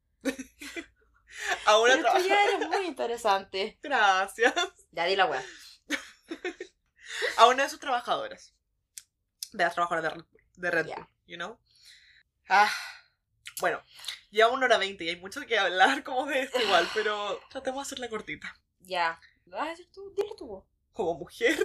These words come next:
Speaker 1: <laughs> como
Speaker 2: Ah, pero no vas a contar como todo el contexto de cómo se destapó.
Speaker 1: Bueno.
Speaker 2: No, no tenemos
Speaker 1: No,
Speaker 2: tiempo para
Speaker 1: es que
Speaker 2: eso.
Speaker 1: sí, es
Speaker 2: Solo
Speaker 1: mucho.
Speaker 2: di tu opinión, solo di tu
Speaker 1: Sí,
Speaker 2: opinión
Speaker 1: da lo
Speaker 2: porque
Speaker 1: mismo.
Speaker 2: a to-, a esta altura
Speaker 1: Deberían saber,
Speaker 2: deberían
Speaker 1: como
Speaker 2: saberlo.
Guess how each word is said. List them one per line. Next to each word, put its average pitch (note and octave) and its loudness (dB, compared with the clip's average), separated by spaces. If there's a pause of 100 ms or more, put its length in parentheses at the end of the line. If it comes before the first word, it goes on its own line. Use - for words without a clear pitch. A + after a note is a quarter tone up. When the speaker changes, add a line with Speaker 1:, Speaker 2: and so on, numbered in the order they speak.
(200)
Speaker 1:
<laughs> - -20
como A#3 0
Speaker 2:
Ah, A#3+ 10
pero A#3+ 2
no A#3+ 2
vas F4 8
a G#4+ -8
contar G#3 -4
como B3+ -10
todo A#3 -8
el B3 -8
contexto - -12
de A#3+ -8
cómo G#3+ -8
se A#3 -8
destapó. A3 -6 (260)
Speaker 1:
Bueno. C4 -14 (920)
Speaker 2:
No, A#3 6
no A#3+ 4
tenemos C4+ 6
Speaker 1:
No, B3+ 6
Speaker 2:
tiempo C4 10
para A3+ 10
Speaker 1:
es F#3+ 8
que - 0
Speaker 2:
eso. G#3 4
Speaker 1:
sí, C4 2
es A#3+ 4
Speaker 2:
Solo D4+ 8
Speaker 1:
mucho. D#4+ 8
Speaker 2:
di D#4 2
tu D4 8
opinión, G#3 2
solo C#4 4
di D4+ 6
tu C4+ 0
Speaker 1:
Sí, D4 2
Speaker 2:
opinión E4+ 6
Speaker 1:
da - -
lo A4+ 10
Speaker 2:
porque B3 2
Speaker 1:
mismo. G3+ -4 (160)
Speaker 2:
a D4+ 4
to-, F#4 -4
a F4 8
esta G4+ -2 (120)
altura B3 6 (280)
Speaker 1:
Deberían D4 4
saber, G#3 6
Speaker 2:
deberían D#4 12
Speaker 1:
como C#5+ 4
Speaker 2:
saberlo. F#3+ 4